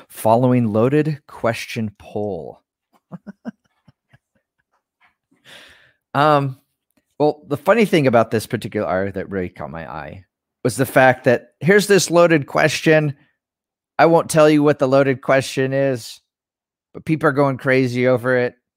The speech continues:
What the heck is Diamond Distribution doing? <laughs> Jeez. <laughs> That's all it states. That's all it states. It, I don't know who runs C B R dot com. I, whatever. I, what a bunch of goofballs.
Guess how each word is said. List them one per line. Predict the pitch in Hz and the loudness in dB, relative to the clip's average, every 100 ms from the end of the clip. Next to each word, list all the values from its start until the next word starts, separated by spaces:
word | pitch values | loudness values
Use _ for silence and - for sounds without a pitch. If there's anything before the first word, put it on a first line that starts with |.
| _ _ | _ _
What | - 143 | -14 -8
the | 139 | -6
heck | 135 | -4
is | 127 | -6
Diamond | 107 117 117 110 | -2 -2 -2 -8
Distribution | 104 - 101 101 - 80 | -10 -10 -8 -8 -8 -14
doing? | 85 - - _ _ _ _ _ | -14 -16 -20 _ _ _ _ _
<laughs> | _ _ _ _ _ | _ _ _ _ _
Jeez. | _ _ - _ _ _ - - - _ _ _ _ - - _ _ _ _ _ _ | _ _ -20 _ _ _ -20 -20 -20 _ _ _ _ -20 -20 _ _ _ _ _ _
<laughs> | - - - 208 240 - 233 - 240 - | -20 -14 -8 -8 -8 -8 -10 -8 -10 -6
That's | - - | -4 2
all | 151 170 | 2 2
it | 151 | -4
states. | - 156 165 - _ - _ | -12 -10 -10 -14 _ -20 _
That's | 139 131 | -18 -10
all | 147 151 | -6 -6
it | 143 | -8
states. | - 143 120 98 | -14 -10 -10 -10
It, | 123 - _ _ _ - | -16 -18 _ _ _ -8
I | |
don't | 175 160 | -6 -2
know | 139 | -2
who | 123 113 | -2 -6
runs | 98 98 95 | -6 -8 -8
C | - 82 | -12 -12
B | 82 82 | -8 -6
R | 85 | -6
dot | 78 80 - - | -8 -10 -12 -14
com. | 76 78 76 - | -12 -10 -12 -12
I, | 78 78 - _ _ | -12 -12 -16 _ _
whatever. | 85 78 78 73 78 - | -16 -14 -14 -14 -14 -12
I, | - - _ - | -14 -16 _ -14
what | 104 87 | -10 -8
a | |
bunch | 80 87 87 | -6 -6 -8
of | |
goofballs. | 71 78 - 80 80 - | -10 -14 -10 -8 -8 -12